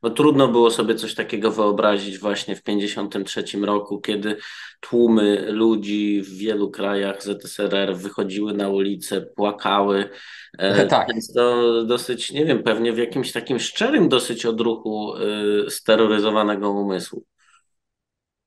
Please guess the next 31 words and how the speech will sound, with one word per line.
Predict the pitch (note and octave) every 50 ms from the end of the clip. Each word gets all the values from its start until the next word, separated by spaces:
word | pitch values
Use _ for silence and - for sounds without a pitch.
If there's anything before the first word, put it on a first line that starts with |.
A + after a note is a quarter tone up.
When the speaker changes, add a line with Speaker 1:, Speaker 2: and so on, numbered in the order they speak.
| _ -
Speaker 2:
Nie, | D#3+ F#3+ F3
no, | E3 D#3
w | D#3
pięćdziesiątym | - F#3 E3+ E3+ E3+ - G#3 G#3+ - A3 G3+
trzecim | - G3+ F#3 - - F3
roku, | D#3 D#3+ E3+ E3 - E3 D#3 D3+ D3 D3 C#3 - - - A2+
e, | B2+ B2+ B2+ B2+ B2+ B2 B2 B2 B2 A#2
biorąc | A#2 C3 C#3 D3 D3 D3 -
pod | - C#3+ C#3
uwagę | C3 C#3 C3+ C#3 C3+
to, | - C3
co | -
się | - C3+
chociażby | C3 C3 B2+ B2+ A#2 A#2+ B2 B2 B2
działo | B2 B2+ B2 B2 A#2+ A#2
w | A#2 - -
Polsce | - A#2+ B2 B2+ B2+ B2+ - - - A#2+ A#2 A2+ A2 A2 G#2+ - -
i | - A2 A2
w | G#2+
Związku | A2 A#2+ A#2+ B2 A#2+ - - B2+
Sowieckim, | - - A2+ A#2 A#2+ A#2+ - - B2+ B2
nie | B2 A#2+
było | B2 B2+ B2 B2+ B2
szans | B2 - - - A2+ G#2+ G#2 -
na | G2+ G2 F#2+
tego | - G#2+ G#2 G2+
typu, | F#2 - - - - G#2 G2+ G2 G2+ G2 G2 -
e, | - G2 G2 G2 G2 G2 F#2+ F#2+ F#2+ F#2 F#2 F2+ F2 - - - - - - -
tego | - A2+ A2 G#2
typu | - - - - A#2 G#2+
działania. | - A2+ G#2+ G2+ G2+ G2+ G2 F#2+ G2 G#2+ A#2+ B2